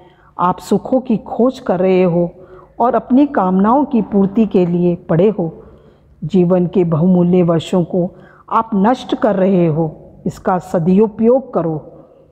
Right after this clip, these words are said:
प्रयत्न करने के लिए अभी देर नहीं हुई है। इस घर रूपी पिंजरे को छोड़ दो, सांसारिक सुखों से मन को हटा लो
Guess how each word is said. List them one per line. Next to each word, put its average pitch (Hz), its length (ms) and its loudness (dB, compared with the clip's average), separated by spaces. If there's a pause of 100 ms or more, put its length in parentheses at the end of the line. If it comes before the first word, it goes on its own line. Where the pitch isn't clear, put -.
(640)
प्रयत्न 196 360 0
करने 185 360 0
के 185 160 2
लिए 208 460 -2 (120)
अभी 220 220 2
देर 196 240 2
नहीं 349 280 6
हुई 294 240 6
है। 185 160 0 (600)
इस 185 220 2
घर 233 260 0
रूपी 233 340 2
पिंजरे 180 440 2
को 180 200 0
छोड़ 214 320 0
दो, 165 460 -6 (380)
सांसारिक 214 720 -2
सुखों 196 420 0
से 175 240 -2 (420)
मन 220 220 4
को 262 160 0
हटा 185 400 -2
लो 190 240 -2